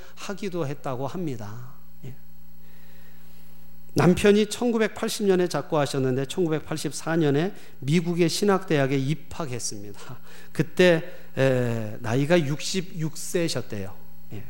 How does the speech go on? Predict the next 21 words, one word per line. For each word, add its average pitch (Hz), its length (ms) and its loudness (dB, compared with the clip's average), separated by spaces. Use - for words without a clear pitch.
그때 - 220 -2
신학교에 170 520 4
입학해서 143 680 -2
"오 165 160 6
년 190 180 6
동안 165 320 2
공부하면 147 600 2
십 - 160 -4
년은 208 380 4
써먹을 202 380 0
수 - 120 -6
있겠지." 143 400 -2
하면서 127 460 0
공부를 143 480 0
해서 123 260 -6
칠십 - 480 2
세에 180 360 4
목사 147 360 -2
안수를 127 680 -4
받으셨답니다. 101 880 -4
예. - 80 -6